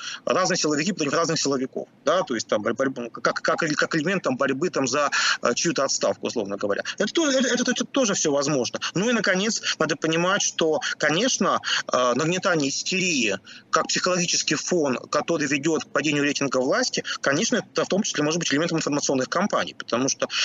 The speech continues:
ну, в общем, я думаю, что то, что произошло, это такой подарок, несомненно, вот, э, для, э, всех, э, тех сми, которые в этом заинтересованы, и как, как, как российских уехавших, так и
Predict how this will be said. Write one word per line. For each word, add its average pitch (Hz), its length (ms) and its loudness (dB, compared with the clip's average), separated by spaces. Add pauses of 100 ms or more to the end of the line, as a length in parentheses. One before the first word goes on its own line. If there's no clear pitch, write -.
(160)
ну, 127 160 -2
в 156 40 2
общем, 147 500 0
я 143 140 0
думаю, 175 220 2
что 160 240 -2
то, 170 100 0
что 165 120 0
произошло, - 380 0
это 190 100 0
такой 156 180 -2
подарок, 165 480 0 (120)
несомненно, 123 580 0
вот, 107 140 -6 (160)
э, 117 260 0 (320)
для, 131 340 2 (320)
э, 120 580 2 (160)
всех, - 460 0
э, 120 360 0
тех 156 220 -2
сми, 220 260 0
которые 180 380 0
в 139 60 0
этом 160 180 0
заинтересованы, 202 800 2 (260)
и - 40 -12
как, - 240 0
как, 147 140 0
как 160 220 0
российских - 580 -2
уехавших, 233 720 0
так 180 300 0
и 143 300 2